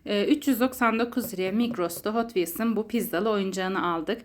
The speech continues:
Şimdi ablasıyla birlikte oyuncağın açılışını yapıyorlar. Hatta video çok uzamasın diye o, o açılış videosunu ayrı bir çekelim. Hot Wheels'in bu oyuncağını almak isteyenler için.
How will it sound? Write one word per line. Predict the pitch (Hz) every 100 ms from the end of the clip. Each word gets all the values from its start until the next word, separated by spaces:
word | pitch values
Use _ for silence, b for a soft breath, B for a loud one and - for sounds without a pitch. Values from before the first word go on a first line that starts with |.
| B B -
Şimdi | 330 285
ablasıyla | 220 240 208 208 175 170
birlikte | 214 185 170 - 175
oyuncağın | - 214 190 170 -
açılışını | 160 - 165 - -
yapıyorlar. | 95 - 240 110 104 104 110 - - - - _ _ - - _ - - - - - - - _ - - - _ _ - - - - - - - - - - - - - -
Hatta | 294 302 254 214
video | 262 247 240
çok | 247 240
uzamasın | 233 247 214 - 185 180
diye | 185 208 247 - - - b b -
o, | -
o | 190 190 - -
açılış | 226 - 247 247 -
videosunu | 180 - 175 - 180 220 269
ayrı | 214 208 185
bir | -
çekelim. | - 196 - 175 180 247 247
Hot | 196
Wheels'in | - 160 - 185
bu | 190
oyuncağını | 160 156 160 160 185
almak | 160 160
isteyenler | - - 151 143 190 190
için. | - -